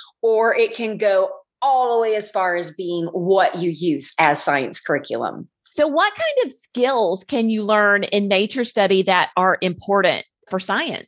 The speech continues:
Speaker 1: Scientists use all kinds of skills that are inherent in nature study. Observation is key. Comparison is key.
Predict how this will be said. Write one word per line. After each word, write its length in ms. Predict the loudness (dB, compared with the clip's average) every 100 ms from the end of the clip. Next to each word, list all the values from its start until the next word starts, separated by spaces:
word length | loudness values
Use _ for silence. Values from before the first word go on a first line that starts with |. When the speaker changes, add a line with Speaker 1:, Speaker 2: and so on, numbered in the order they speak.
| 0
Speaker 1:
Scientists 800 | 2 2 2 0 0 0 0 -4
use 400 | -4 -2 -2 0
all 260 | 2 2 0
kinds 300 | -2 -6 -2
of 60 |
skills 500 | 0 2 2 2 0 -4 -8 -20 -20 -14
that 480 | -2 2 2 2 0
are 240 | 2 4 2
inherent 920 | 0 -2 -4 0 2 4 4 2 0 -2 0
in 260 | 0 0 -2
nature 320 | -4 -2 -2
study. 400 | -2 0 0 -2 -10 -18 -6 0
Observation 960 | 2 2 0 -2 0 2 2 2 2
is 240 | 2 0 0
key. 500 | -2 -4 -4 -6 -14 _ -20 -20 -18 -6
Comparison 1000 | -4 -4 -2 2 4 4 2 2 0
is 420 | -4 -2 0 0 -2
key. 540 | -4 -2 -2 -2